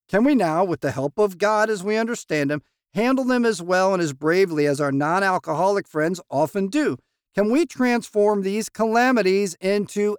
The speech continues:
assets? Absolutely you can. Sources of growth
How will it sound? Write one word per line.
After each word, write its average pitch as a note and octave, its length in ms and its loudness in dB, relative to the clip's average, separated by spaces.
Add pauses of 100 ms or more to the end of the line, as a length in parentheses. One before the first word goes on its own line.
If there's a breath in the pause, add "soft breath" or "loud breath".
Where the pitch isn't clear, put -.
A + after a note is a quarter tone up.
assets? F#3+ 580 -4 (220)
Absolutely G#3 680 -2
you F#3+ 140 -4
can. C3+ 460 -4 (1040)
Sources C4 460 0
of B3+ 120 -2
growth F#3+ 400 0